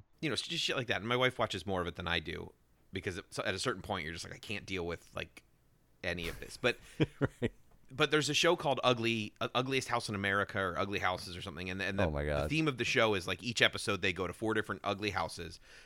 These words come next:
Speaker 1: And the winner of this competition will get a hundred fifty thousand dollars to help, like, redo their house. In it, it's like there's all these people that bought these houses from, like, just crazy people who built their own house and were like, "Oh, I've got lumber. Let me put it on here."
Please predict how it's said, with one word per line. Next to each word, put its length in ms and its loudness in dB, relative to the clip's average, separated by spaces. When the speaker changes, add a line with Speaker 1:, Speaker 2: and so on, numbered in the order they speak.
Speaker 1:
And 160 -2
the 80 2
winner 580 2
of 340 2
this 180 -2
competition 680 2
will 80 0
get 160 4
a 40 6
hundred 240 2
fifty 180 -6
thousand 300 0
dollars 320 2
to 80 -8
help, 220 -6
like, 120 -8
redo 320 -8
their 120 -8
house. 340 -12
In 160 8
it, 180 4
it's 260 0
like 200 0
there's 180 -2
all 180 0
these 180 -4
people 360 -2
that 220 -4
bought 320 -2
these 180 -4
houses 580 -2
from, 320 2
like, 280 0
just 240 -6
crazy 420 0
people 560 -4
who 240 -2
built 220 2
their 180 0
own 180 0
house 400 0
and 100 -2
were 60 -2
like, 180 0
"Oh, 60 -2
I've 100 2
got 200 -4
lumber. 400 4
Let 160 6
me 80 -2
put 180 -4
it 100 -2
on 180 2
here." 380 -2